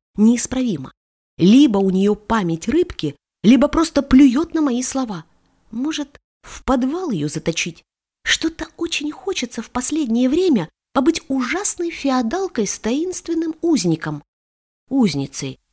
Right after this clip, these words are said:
но обязательно с кляпом во рту. «Иона», улыбаясь от уха до уха, прокомментировала я её слова.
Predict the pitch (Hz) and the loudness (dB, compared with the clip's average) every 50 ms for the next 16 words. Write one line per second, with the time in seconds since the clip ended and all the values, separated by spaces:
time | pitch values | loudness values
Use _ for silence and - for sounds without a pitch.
0 | _ - - 196 202 - - - 196 175 156 180 175 156 147 175 220 254 254 - | _ 0 2 4 4 2 2 -2 -4 -2 -2 -2 -4 -4 -6 -6 -8 -8 -8 -8
1 | 190 156 147 139 - - - - 156 147 156 - - - 151 143 139 - - - | -8 -8 -8 -8 -10 -10 -4 -2 -2 -2 -2 -4 -8 -10 -10 -10 -10 -12 -14 -12
2 | - - 139 - _ _ _ _ _ _ _ - - 285 294 294 294 269 190 160 | -12 -12 -12 -12 _ _ _ _ _ _ _ -6 -2 -2 0 0 2 2 2 0
3 | 151 139 143 147 139 _ _ _ _ _ _ - 165 175 175 175 160 160 165 165 | 0 -4 -6 -10 -16 _ _ _ _ _ _ -4 -2 0 0 0 0 0 -2 -4
4 | 160 - - - - 160 - - 156 - - 139 135 135 143 214 247 - - 233 | -4 -6 -8 -8 -8 -8 -6 -6 -8 -10 -10 -10 -8 -6 -4 -4 -4 -4 -6 -8
5 | 226 _ _ _ _ _ - 185 208 220 - 240 233 247 247 226 - - 311 302 | -8 _ _ _ _ _ 0 0 0 2 4 4 4 6 4 4 2 2 0 2
6 | 302 302 294 294 262 185 185 196 208 214 208 185 175 185 - - 180 160 147 139 | 2 2 2 2 2 2 0 0 0 0 -2 -4 -4 -6 -6 -8 -8 -8 -8 -12
7 | 139 | -16